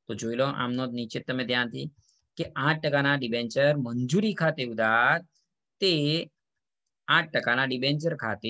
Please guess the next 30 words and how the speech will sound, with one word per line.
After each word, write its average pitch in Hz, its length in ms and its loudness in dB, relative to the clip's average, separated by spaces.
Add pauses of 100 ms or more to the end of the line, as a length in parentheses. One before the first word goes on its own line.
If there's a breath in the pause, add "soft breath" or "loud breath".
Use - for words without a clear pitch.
જમા. 165 320 -2 (400)
બસ 143 180 -4 (160)
આટલું - 260 -6
simple. 147 400 -2 (480 soft breath)
પરંતુ 202 260 4
હવે 214 120 6
બધી 170 320 2
જ 180 60 -2
ગણતરી, 170 420 0 (460)
દસ 135 300 -2
હજાર 143 260 4
અરજી 120 220 0
મળી 147 200 0
હતી, 127 240 -4 (380)
બે 127 120 0
હજાર 139 160 2
નાણાં 131 300 4
પરત 143 280 0
કર્યા. 135 400 4 (180)
બધી 131 300 0
જ 165 60 -2
ગણતરી 147 280 0
તમારે 135 380 0
આઠ 165 200 0
હજાર 147 200 4
shares 131 340 -2
પર 139 100 -2
કરવાની 127 440 0
હોય 127 220 -2
છે. 131 300 -4